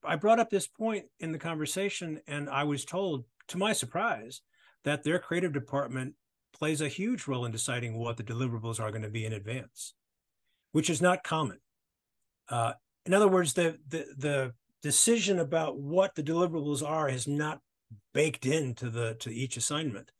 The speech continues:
There's a lot of, in other words, they don't do as much above the line kind of advertising. It's more digital, so there are some, you know, advanced purchases that they have to make, but there's a lot of other options that they have. So I, I was falling into my own bias,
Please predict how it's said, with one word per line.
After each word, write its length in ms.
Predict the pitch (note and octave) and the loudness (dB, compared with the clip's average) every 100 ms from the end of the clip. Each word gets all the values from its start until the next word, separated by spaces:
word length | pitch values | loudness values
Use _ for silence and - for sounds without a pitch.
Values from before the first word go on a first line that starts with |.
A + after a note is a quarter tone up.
| _ _ - | _ _ 0
There's 180 | D3 | 2
a 60 | D#3 | 4
lot 320 | D3 D#3 D#3+ | 4 6 6
of, 180 | D3+ C3 _ _ _ _ _ _ - | 4 -2 _ _ _ _ _ _ 0
in 40 | |
other 100 | F#3 | 4
words, 120 | G3 F#3 | 4 4
they 120 | E3 | 4
don't 260 | G3 G3+ - | 4 4 4
do 140 | F#3+ | 2
as 120 | D#3+ | 2
much 220 | E3 D#3 C#3 | -2 -4 -2
above 260 | C#3+ E3+ | 0 0
the 80 | D3 | 0
line 320 | A#2 G2 A#2+ _ _ _ _ _ _ _ - | -2 -6 -10 _ _ _ _ _ _ _ -4
kind 180 | C3+ | -4
of 60 | A#2+ | 0
advertising. 680 | B2+ A#2 A2+ A#2 G#2+ G#2 - _ _ G3 | -2 -2 -6 -6 -6 -12 -18 _ _ -4
It's 140 | - | 6
more 140 | B3 | 8
digital, 440 | F#3 F3+ D3+ F3 F#3 | 8 4 4 4 4
so 120 | D#3+ | 4
there 200 | C#3+ D3 | 2 2
are 80 | D3+ | 2
some, 340 | - D3+ C#3+ - | 0 -2 -6 -8
you 100 | D#3 | -6
know, 120 | C3+ | -4
advanced 540 | A#2+ A2+ B2 C3+ C3+ - | -4 -4 -2 -2 -2 -2
purchases 480 | D#3 D#3 C3+ D3 | -2 0 -2 -2
that 120 | D#3 D3 | -4 -4
they 120 | C#3 | -4
have 120 | C#3+ | -4
to 80 | C3+ | -4
make, 300 | C3 D3 - - - | -4 -4 -8 -20 -16
but 140 | - D#3+ | -10 -4
there's 160 | F3+ | 0
a 40 | F3+ | 4
lot 200 | F3+ F3+ | 6 6
of 80 | F3+ | 6
other 200 | F3 D#3+ | 4 4
options 400 | E3+ - D3+ B2+ | 2 -2 -6 -4
that 120 | B2 | -4
they 140 | A#2+ | -4
have. 260 | A2+ A2+ A2 - - _ _ _ | -2 -4 -6 -12 -20 _ _ _
So 260 | - F3+ F3 - | 2 2 2 0
I, 160 | E3+ - | 0 2
I 140 | F#3+ | 4
was 280 | G#3+ A3 - - - _ _ _ _ - | 6 6 4 0 -20 _ _ _ _ 2
falling 320 | F#3+ A3 G#3+ | 6 8 8
into 120 | G3+ F#3+ | 8 6
my 200 | F3+ F3+ | 6 6
own 200 | F#3+ E3+ | 4 4
bias, 760 | G3 G#3+ D#3+ F3 - - - | 4 4 2 -4 -6 -8 -12